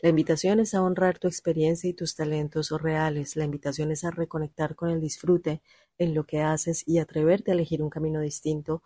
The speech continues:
si así lo sientes, incluso si eso implica ser el raro o la rara de la familia. Con Urano en Géminis, que es tu signo opuesto, las relaciones, las parejas y las sociedades, las colaboraciones,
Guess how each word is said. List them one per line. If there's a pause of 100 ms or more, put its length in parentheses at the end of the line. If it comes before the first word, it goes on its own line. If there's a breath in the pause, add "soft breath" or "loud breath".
(160 soft breath)
si
así
lo
sientes, (360 loud breath)
incluso
si
eso
implica
ser
el
raro
o
la
rara
de
la
familia. (540 loud breath)
Con
Urano
en
Géminis,
que
es
tu
signo
opuesto,
las
relaciones,
las
parejas
y
las
sociedades,
las
colaboraciones,